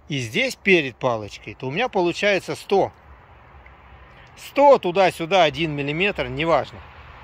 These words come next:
Почему сто?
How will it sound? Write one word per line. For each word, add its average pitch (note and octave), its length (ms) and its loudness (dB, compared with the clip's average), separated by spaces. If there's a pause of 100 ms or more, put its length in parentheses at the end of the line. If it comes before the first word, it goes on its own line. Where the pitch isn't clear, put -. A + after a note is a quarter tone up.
(1700)
Почему A3 380 2
сто? D#3 420 4